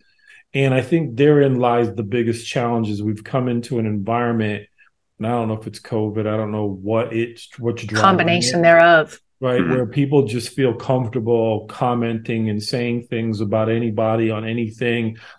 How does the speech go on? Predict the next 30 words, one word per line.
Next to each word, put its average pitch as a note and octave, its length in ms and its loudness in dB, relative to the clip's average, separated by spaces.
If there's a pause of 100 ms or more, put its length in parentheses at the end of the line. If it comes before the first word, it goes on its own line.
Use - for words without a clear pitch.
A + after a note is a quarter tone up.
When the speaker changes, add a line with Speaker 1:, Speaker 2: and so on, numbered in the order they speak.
(180)
Speaker 1:
And B2+ 160 0
what's, - 420 0
what's B2+ 240 -4
tragic C3 600 0
is, G#2+ 160 -4
to B2+ 120 -6
your A#2 340 0
point, A2+ 460 -2 (380)
is A2+ 220 -2
they C3 140 4
don't D3 420 6
really B2+ 460 2
know A#2 440 0
you. A2 540 -2 (580)
Speaker 2:
Mm-hmm. F3+ 200 -4
Speaker 1:
I - 60 2
don't, C#3 280 4 (280)
y-, B2 240 -2
you, C3 380 -4
you're B2+ 220 -2
making C3+ 640 0
an A#2 100 0
assumption B2+ 760 -2
based A#2 300 -4
on B2 160 -6
a G#2+ 80 -4 (100)
clip - 500 2
or A#2+ 260 -2
a G#2+ 60 -4
show. A#2 720 2